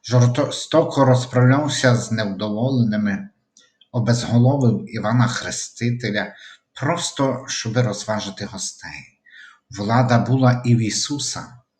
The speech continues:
але він використовував її на благо людей,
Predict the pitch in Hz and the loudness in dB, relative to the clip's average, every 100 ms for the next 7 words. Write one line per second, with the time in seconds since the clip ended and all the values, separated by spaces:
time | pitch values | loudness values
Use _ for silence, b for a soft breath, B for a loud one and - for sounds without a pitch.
0 | _ - - 120 120 120 143 151 131 123 | _ -20 0 4 6 6 4 2 4 4
1 | 123 131 120 117 - - 135 147 147 147 | 4 4 4 2 -4 -6 -2 0 2 0
2 | 139 131 131 120 127 127 120 110 117 139 | 0 0 2 4 4 4 2 0 -2 -2
3 | 123 104 95 85 82 80 - | -2 -2 -4 -4 -8 -8 -14